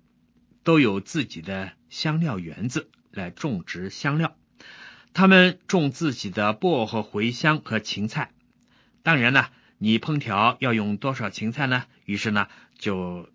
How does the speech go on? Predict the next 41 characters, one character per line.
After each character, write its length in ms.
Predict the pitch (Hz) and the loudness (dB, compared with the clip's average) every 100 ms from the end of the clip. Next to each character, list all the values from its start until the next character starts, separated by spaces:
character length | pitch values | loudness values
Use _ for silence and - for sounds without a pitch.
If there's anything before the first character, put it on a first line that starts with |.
| _ | _
从 340 | - 95 95 | -10 -6 -4
院 220 | 113 120 | 0 0
子 100 | 95 | -2
里 180 | 87 87 | -6 -10
采 200 | 95 - | -10 -14
一 120 | - 90 | -14 -2
些， 280 | - 147 - _ _ - - | 2 2 0 _ _ -20 -8
然 160 | 110 135 | -2 0
后 80 | |
呢， 160 | 165 139 _ _ | 2 0 _ _
从 260 | - 123 | -8 -4
中 320 | 127 180 190 - _ _ | 2 4 2 -2 _ _
拿 340 | 101 98 113 - _ _ _ _ _ | -6 -2 -2 -4 _ _ _ _ _
百 140 | 107 | 0
分 180 | 101 147 | 2 0
之 120 | 156 | 0
十 400 | 143 - 135 180 _ _ _ _ | -2 4 4 4 _ _ _ _
拿 220 | _ 98 98 | _ -8 -6
出 120 | 120 | -6
来 120 | 104 | -6
奉 200 | 107 123 | -4 -4
献 160 | 104 95 | -4 -6
给 120 | 87 | -8
神。 300 | - 92 214 _ _ _ _ - - _ | -10 -8 -8 _ _ _ _ -20 -20 _
他 140 | - 135 | -2 0
们 100 | 135 | 0
会 320 | 127 127 110 | 0 2 2
非 180 | 104 156 | 0 -4
常 200 | 147 147 | -4 -6
小 340 | - 98 82 | -4 -6 -6
心 260 | 85 135 143 | -8 -4 0
地 200 | 135 - - - | 0 0 -10 -16
量 460 | - 98 90 107 135 | -6 -4 -2 -4 -4
出 340 | - 135 135 - | -4 -4 -4 -8
这 120 | - | -6
些 420 | 107 104 95 90 87 | -6 -4 -6 -8 -10
香 380 | - 143 131 | -8 -4 -4
料 140 | 139 113 | -4 -6
的 100 | 95 | -4
分 240 | - 165 | 2 2
量， 180 | 180 80 | 2 -4